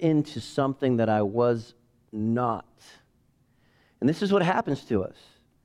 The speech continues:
When we start to give in to our, our fallen nature, when we start to allow ourselves to be conformed, pressed into the image of the world, we are being something,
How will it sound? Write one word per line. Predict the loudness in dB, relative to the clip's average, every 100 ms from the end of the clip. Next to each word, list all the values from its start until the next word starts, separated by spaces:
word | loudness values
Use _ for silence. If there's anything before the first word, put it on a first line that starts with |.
| _ _ _ -2
When | 2
we | 2
start | 2 2 2
to | 0
give | 0 4 4 6
in | 4 4
to | 2 2
our, | 2 0 0 -4 -18 _ -4
our | -4
fallen | -4 -6 2 4 6 4 4 4
nature, | 4 4 4 2 0 4
when | 4
we | 4
start | 2 2 2
to | 2 2
allow | 4 2 4
ourselves | 2 2 0 -2
to | 0
be | -2
conformed, | 0 -2 -2 -6 0 4 4 4 0 -4
pressed | -6 -4 -4 0
into | 2 2
the | 2 2
image | 2 2 0
of | 0
the | 2
world, | 2 4 2 -2 -16 -20 -20 -8
we | 2 4 6
are | 6
being | 4 2 4 6 4
something, | 2 0 0 0 -2 -4 -2 -2